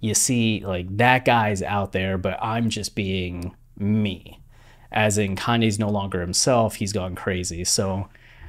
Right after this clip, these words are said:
eh, eh, final verdict leaning a little more disrespectful than respectful, especially if you just say, "Kanye crazy," and then go back into the chorus of, "I'm going Kanye crazy,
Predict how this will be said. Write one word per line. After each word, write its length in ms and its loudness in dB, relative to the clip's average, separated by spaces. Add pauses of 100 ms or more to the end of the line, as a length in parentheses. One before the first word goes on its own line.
(720)
eh, 1000 0 (800)
eh, 260 -8 (600)
final 460 6
verdict 540 6
leaning 340 4
a 100 2
little 320 6
more 240 6
disrespectful 880 -2
than 120 -4
respectful, 680 -6 (320)
especially 480 4
if 220 2
you 80 2
just 200 0
say, 160 2
"Kanye 360 -2
crazy," 640 -2
and 140 -4
then 100 -4
go 120 -4
back 280 -2
into 120 -4
the 80 -6
chorus 440 -4
of, 240 -2
"I'm 200 4
going 220 4
Kanye 340 -6
crazy, 540 -6